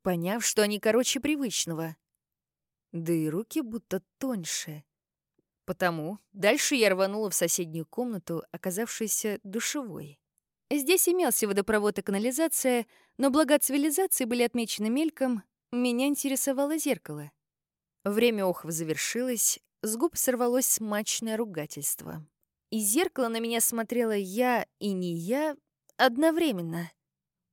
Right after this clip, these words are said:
Пришло осознание, что именно так выглядела Мирая.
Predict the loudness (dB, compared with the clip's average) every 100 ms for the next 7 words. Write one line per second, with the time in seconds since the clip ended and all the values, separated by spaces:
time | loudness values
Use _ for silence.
0 | -4 -2 0 2 2 4 2 2 0 0
1 | 0 -2 -2 0 0 0 0 0 0 -2
2 | -2 -4 -4 -2 -2 -2 -2 -4 -4 -8
3 | -12